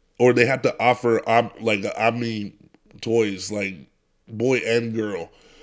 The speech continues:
uh, toys, as well as, you know, only strictly boy and girl toys. I, I think it's so weird that, you know, we also have to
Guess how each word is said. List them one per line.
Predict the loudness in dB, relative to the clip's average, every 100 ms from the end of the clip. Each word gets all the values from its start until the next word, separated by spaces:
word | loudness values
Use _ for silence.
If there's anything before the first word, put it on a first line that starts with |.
| -18 -4
uh, | -2 -2
toys, | 2 4 4 2 -8 -6
as | -4 2
well | 2 6
as, | 4 2 -4 -4
you | 0
know, | 2 0 -2
only | 0 0 -2
strictly | -2 -4 -2 -4
boy | 0 2 2 -2 -8 -20 -20 -20 _ _ _ _ _ -8 0
and | 2 2 0
girl | 4 4
toys. | 4 0 2 2 0
I, |
I | -2 0
think | 2 4
it's | 4 6
so | 6
weird | 6 2 4
that, | 2 2 -4
you | -2
know, | 2 2
we | 2
also | 2 2 6 4 4 0
have | 0
to | -2